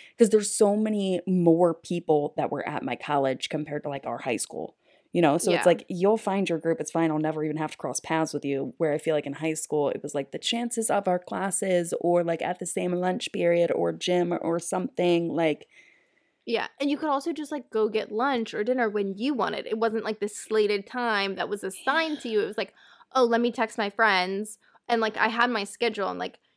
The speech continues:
Speaker 2: Tuesday, Thursdays, I got lunch with these people 'cause our class schedule aligned.
Speaker 1: Yes.
Speaker 2: Wednesday, Thursday, Friday, or Monday, Wednesday, Friday, like, this is when I did, yeah. So,
Speaker 1: Mm-hmm.
Speaker 2: like, you kinda, like, had your schedule of who you met with and where, and, yeah.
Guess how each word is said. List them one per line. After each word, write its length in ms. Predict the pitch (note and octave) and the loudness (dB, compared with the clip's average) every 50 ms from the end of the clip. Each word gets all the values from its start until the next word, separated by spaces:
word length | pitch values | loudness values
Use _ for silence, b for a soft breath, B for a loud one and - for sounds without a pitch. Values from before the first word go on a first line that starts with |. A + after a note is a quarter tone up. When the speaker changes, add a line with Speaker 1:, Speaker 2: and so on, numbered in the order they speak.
| _ _ | _ _
Speaker 2:
Tuesday, 360 | - - B3 A3+ A3 A#3+ A#3+ A#3 | -8 -6 -6 0 2 2 2 2
Thursdays, 480 | A#3+ G#3+ G3 G3 G3 - A#3+ B3+ B3 | 2 0 0 0 0 2 2 2 2
I 60 | A3+ | 0
got 160 | F#3+ - - - | 0 0 0 0
lunch 180 | G3 G3 F#3 | -2 -6 -6
with 100 | - F#3+ - | -8 -10 -10
these 180 | F#3+ F#3 F#3+ | -10 -10 -8
people 260 | - C#4 A#3 A#3 C4+ D4 | -6 -6 -4 -4 -4 -4
'cause 160 | - C4+ F3 | -6 -6 -4
our 120 | E3+ E3 | -4 -6
class 260 | - - F#3+ F#3 F3+ - | -6 -4 -4 -4 -4 -4
schedule 300 | - - G3 F#3+ G#3 G3+ | -6 -6 -4 -2 0 2
aligned. 360 | G#3+ A3 A#3+ C4+ D4 D#4+ D4 | 2 2 2 2 0 -2 -2
Speaker 1:
Yes. 220 | - - - - - | -4 -4 -4 -6 -12
Speaker 2:
Wednesday, 400 | - - F#3 G3 G3 G3+ - G#3+ | -12 -8 -4 -4 -4 -2 -2 -2
Thursday, 300 | G#3+ A#3+ B3 B3+ B3 C#4 | 0 0 0 0 0 0
Friday, 440 | C4 C#4 C4+ C4 C#4 D4 D4+ F4+ - | 2 4 6 6 6 4 2 0 0
or 260 | - A#3 G#3+ G3 - - | 0 0 0 -2 -4 -2
Monday, 240 | A3 A#3+ A3+ A3+ A#3+ | 0 0 2 4 2
Wednesday, 220 | A#3+ A#3+ A#3 B3 B3 | 2 2 0 0 2
Friday, 300 | B3 C4 C4+ C#4+ F4 E4+ | 4 4 4 4 4 0
like, 220 | D4+ A#3+ A3+ - | -2 -4 -4 -4
this 180 | - G3 F3+ - | -4 -6 -6 -6
is 120 | G#3 G#3 | -6 -4
when 160 | A3+ A3+ G#3+ | -2 -2 0
I 140 | G#3+ A3 A#3 | 0 0 -2
did, 180 | A#3+ C4+ B3+ - G#3+ A3+ G#3+ | -2 -2 -4 -4 -4 -2 -2
yeah. 120 | G#3 - - | -2 -2 -4
So, 260 | - - - C4+ F#3 | -6 -2 0 0 0
Speaker 1:
Mm-hmm. 40 | E3+ E3 | 0 0
Speaker 2:
like, 300 | F#3 G#3 F#3+ F#3+ - _ _ _ _ _ _ _ _ _ _ _ | 0 0 0 -2 -6 _ _ _ _ _ _ _ _ _ _ _
you 100 | - C#4 | -4 -4
kinda, 220 | C4 C4 C4 B3+ B3+ | -2 -2 0 0 0
like, 160 | B3 A3 G#3+ | 0 0 -2
had 420 | A3+ A3 A#3+ A3+ G#3 G3 G3 G3 F#3+ | -4 -2 2 4 4 4 4 0 -2
your 180 | G3 G3 F#3+ | -4 -4 -4
schedule 600 | F#3+ - - - G#3 G3 G3 F#3+ F3 E3+ - F3 F3+ | -6 -10 -8 -6 -4 -4 -4 -4 -6 -6 -4 -4 -4
of 140 | F3+ F3+ - | -4 -6 -6
who 100 | - A3+ | -8 -6
you 140 | A3 A3+ | -4 -2
met 180 | G#3+ G3 F3+ - | -2 -2 -2 -2
with 300 | F#3+ F#3+ F3+ F#3+ F#3+ - | -4 -4 -4 -4 -6 -6
and 180 | G3 G3 F#3+ E3 | -6 -6 -4 -2
where, 540 | G3+ F#3+ F#3 F3+ F3+ F3 E3+ E3 F3+ F3+ D#3+ | -2 0 0 0 0 -2 -2 -2 -4 -4 -4
and, 380 | C3 A2+ A2 B2+ C#3+ - - - _ _ _ | -6 -8 -10 -10 -12 -12 -14 -16 _ _ _
yeah. 260 | - - - - - | -14 -12 -10 -10 -12